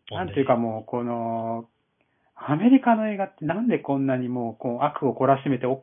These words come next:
Speaker 2: ケー的な、もう、極端なんだろうって、
Speaker 1: <laughs>
Speaker 2: 確か言ってた回ですね。あの、一回見てよ、これ。どうなの、これ。なんでこいつら本当やられたらやりか-、やり返さなきゃ気が済まないんだっ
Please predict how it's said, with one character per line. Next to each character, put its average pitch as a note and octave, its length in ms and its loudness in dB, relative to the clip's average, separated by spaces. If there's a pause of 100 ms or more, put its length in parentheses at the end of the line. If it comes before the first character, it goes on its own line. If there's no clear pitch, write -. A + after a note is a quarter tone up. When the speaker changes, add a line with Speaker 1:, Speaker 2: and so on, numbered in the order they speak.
Speaker 2:
ケ D3 100 -2
ー C3+ 60 -4
的 C3+ 180 -4
な、 C3 180 -6
も A#2+ 480 -6
う、 - 40 -20 (260)
極 - 220 -10
端 D#3 180 -2
な C#3 120 0
ん A#2+ 60 -2
だ A2 100 -4
ろ G#2+ 80 -4
う G#2+ 40 -4
っ B2 200 -4
て、 - 280 -10
Speaker 1:
<laughs> - 40 -20
Speaker 2:
確 - 200 -10
か A2 100 -6
言 G#2 140 -8
っ - 20 -14
て C#3 160 0
た G2 260 -4 (540)
回 G#2+ 240 6
で F#2 160 -10
す B2+ 60 -6
ね。 B2+ 260 -6 (140)
あ B2+ 80 6
の、 - 340 -4 (520)
一 A#2+ 120 -6
回 B2 180 4
見 G3 160 2
て D4+ 80 2
よ、 G#2+ 220 2
こ F#2 80 -8
れ。 F2+ 100 -10 (920)
ど E3+ 240 -2
う C4 100 8
な C#3 80 10
の、 A2+ 120 -2
こ G2+ 120 -8
れ。 G2 240 -8 (1500)
な G3+ 120 -4
ん C4+ 80 2
で A3+ 100 4
こ C#3+ 160 4
い C#3 60 2
つ D3 60 0
ら C3 100 6
本 B2+ 100 2
当 C3 80 2
や B2+ 100 4
ら C3 140 6
れ C3+ 80 0
た C#3 100 -4
ら B2 80 -2
や A2 160 -6
り A2+ 80 -8
か-、 C3 120 -4 (180)
や A#2 100 -6
り A2+ 140 -6
返 C3+ 240 0
さ D3 60 -2
な B2+ 120 0
き - 60 -8
ゃ A2 60 -8
気 - 120 -12
が A2+ 160 -8
済 C#3 80 -8
ま C3 120 -4
な C3+ 100 -6
い G#2 60 -8
ん G2 60 -12
だ F2 100 -12
っ - 100 -18